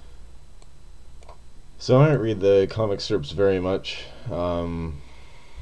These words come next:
well, I mean, that's, I mean, I like Ziggy. Ziggy's probably my favorite comic strip overall, but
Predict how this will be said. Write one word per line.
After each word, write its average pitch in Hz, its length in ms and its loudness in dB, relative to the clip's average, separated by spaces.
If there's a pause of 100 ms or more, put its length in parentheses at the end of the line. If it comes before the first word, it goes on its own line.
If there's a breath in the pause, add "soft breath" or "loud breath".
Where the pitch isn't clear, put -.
(160 loud breath)
well, 156 260 8
I 147 40 8
mean, 135 140 10
that's, 113 260 2
I 131 80 6
mean, 135 180 10
I 123 60 8
like 113 240 6
Ziggy. 85 540 0
Ziggy's 87 340 0
probably 85 280 0
my 76 80 -2
favorite 82 420 -2
comic 82 340 -4
strip 82 320 -4
overall, 80 680 0
but 82 220 -2